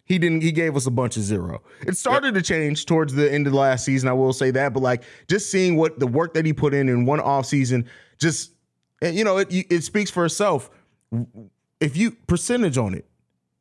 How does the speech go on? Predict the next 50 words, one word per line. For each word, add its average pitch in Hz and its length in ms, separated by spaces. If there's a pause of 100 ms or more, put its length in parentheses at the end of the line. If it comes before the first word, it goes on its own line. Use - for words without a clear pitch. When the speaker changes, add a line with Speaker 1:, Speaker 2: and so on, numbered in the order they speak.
(160)
Speaker 1:
what 151 120
are 185 60
you 190 60
giving 180 280
the 175 140
percentage 170 420
that 156 140
Coby 160 200
White 156 200
is 139 80
back 147 200
in 147 60
the 139 60
Bulls 139 240
uniform 117 340
next 87 200
season? - 260 (2250)
Speaker 2:
Uh, 107 600
I 110 120
think 120 140
it's 113 120
high 131 260
at 107 100
the 110 60
beginning 117 340
of 107 60
the 107 80
season, 110 340
at 110 80
least, 123 220
because 104 400
you're 110 100
not 120 160
gonna 120 160
let 120 100
him 107 60
walk 127 220
for - 120
nothing, 135 320 (640)
uh, 113 160
unless 131 300
you're 147 60
doing 127 180
a 104 40
sign 151 280
and 110 100
trade. 98 300 (240)
Um, 104 520 (220)
<clears throat> - 220
I 135 500